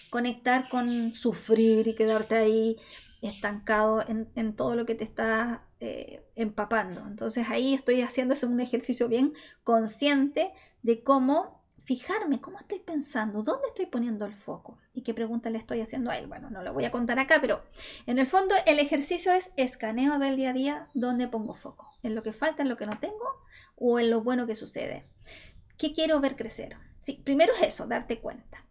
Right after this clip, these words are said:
¿Cómo naturalmente es tu día a día? Y cómo, eh, en el día común y silvestre, ¿qué tipo de pensamientos te rondan? ¿Positivos y llenos de posibilidades o negativos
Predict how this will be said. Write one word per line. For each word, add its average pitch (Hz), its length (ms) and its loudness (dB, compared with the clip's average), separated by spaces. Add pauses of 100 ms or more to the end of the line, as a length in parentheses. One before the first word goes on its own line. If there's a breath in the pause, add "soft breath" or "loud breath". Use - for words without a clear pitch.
(120)
¿Cómo 359 320 0
naturalmente 269 1160 0 (280)
es 359 180 -6
tu 285 100 -2
día 247 200 -2
a - 20 -2
día? 208 420 -8 (360 loud breath)
Y 226 100 -6
cómo, 262 580 2 (440 loud breath)
eh, 226 280 0
en 226 180 2
el 208 720 -4 (260)
día 269 500 6
común 240 380 6
y 269 80 8
silvestre, 247 920 -2
¿qué 339 120 -2
tipo 349 380 -4
de 320 120 2
pensamientos 262 840 0
te 147 120 -2
rondan? - 520 -6
¿Positivos 277 600 -4
y 226 120 0
llenos 214 280 -4
de 226 80 -2
posibilidades 208 880 -6
o 247 120 0
negativos 247 840 -2